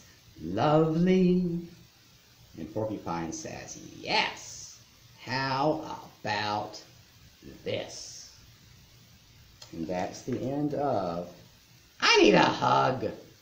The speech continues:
by Aaron Blabey. It's published by Scholastic.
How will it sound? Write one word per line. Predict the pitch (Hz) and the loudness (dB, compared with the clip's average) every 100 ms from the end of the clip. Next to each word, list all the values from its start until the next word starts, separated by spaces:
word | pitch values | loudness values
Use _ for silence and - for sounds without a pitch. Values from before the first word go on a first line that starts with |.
| _ - - | _ -14 -4
by | 113 90 | -2 0
Aaron | 95 101 123 110 | -2 -2 -2 -2
Blabey. | 80 85 - 69 - | -2 -4 -4 -10 -16
It's | - | -20
published | - 98 110 113 - | -10 -6 -6 -8 -8
by | 87 85 | -8 -6
Scholastic. | - - - 78 92 95 57 - - - - | -6 -8 -8 -8 -8 -8 -10 -12 -10 -10 -10